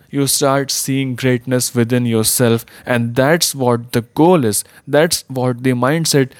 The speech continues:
you need to approach. You need to have an approach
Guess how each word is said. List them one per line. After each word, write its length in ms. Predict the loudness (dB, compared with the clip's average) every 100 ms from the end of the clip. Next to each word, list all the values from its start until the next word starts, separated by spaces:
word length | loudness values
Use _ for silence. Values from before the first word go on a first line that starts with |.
| -8
you 160 | -2 0
need 380 | 2 2 2 4
to 180 | 2 4
approach. 600 | -2 -4 -2 2 4 4 0
You 120 | -2
need 240 | 0 -2
to 100 | -4
have 220 | -2 -2
an 100 | -2
approach 460 | -4 0 2 2